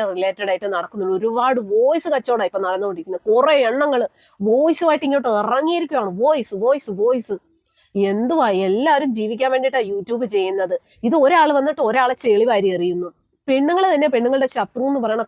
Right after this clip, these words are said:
കറക്റ്റ് കാര്യമാണ്. നമ്മുടെ ഇപ്പൊ YouTube-ല് അങ്ങോട്ടും ഇങ്ങോട്ടും പോര്, ബഹളം, തെറി, വഴക്ക്, അത്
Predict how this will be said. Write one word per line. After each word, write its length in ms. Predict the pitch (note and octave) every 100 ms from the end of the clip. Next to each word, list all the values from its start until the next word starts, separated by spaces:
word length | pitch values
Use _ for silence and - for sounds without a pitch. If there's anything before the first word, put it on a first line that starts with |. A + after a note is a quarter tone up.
| G#3
കറക്റ്റ് 420 | F#3+ G3+ _ D#4 A3+
കാര്യമാണ്. 360 | G3 G3+ D#3 - _ _ _ _ _ _ _ _ - G3+
നമ്മുടെ 200 | G#3 B3
ഇപ്പൊ 120 | B3+ C4
YouTube-ല് 560 | A#3 A3+ B3+ C#4 B3 C#4+ - _ - -
അങ്ങോട്ടും 360 | G#3 A#3 D4+ D#4+
ഇങ്ങോട്ടും 320 | C4 C4+ D4+ B3+ -
പോര്, 380 | G3+ A#3+ D4+ C#4+ G3
ബഹളം, 380 | A3 C4 D4 G#3 A3+
തെറി, 300 | G#3 A#3 D4+ F3+
വഴക്ക്, 400 | G#3 G#3+ C4+ - B3+ -
അത് 80 | A#3